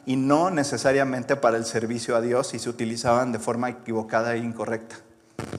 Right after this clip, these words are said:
Había discusiones entre qué predicaba mejor.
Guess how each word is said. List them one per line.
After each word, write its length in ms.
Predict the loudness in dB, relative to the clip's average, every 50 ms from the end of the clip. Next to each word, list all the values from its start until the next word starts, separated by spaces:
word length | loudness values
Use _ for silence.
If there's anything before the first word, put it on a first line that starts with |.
| -12 -14 -20 -20 -20 _ _
Había 260 | 2 4 6 8 8
discusiones 680 | 6 6 4 2 -4 -2 2 4 4 4 4 2 0 -2
entre 260 | -4 -2 -2 -2 -2
qué 160 | 2 0 0
predicaba 800 | 0 -2 -8 -8 -2 0 0 0 0 0 2 4 4 4 4 2
mejor. 580 | 2 -2 -2 0 2 0 0 -2 -10 -16 -20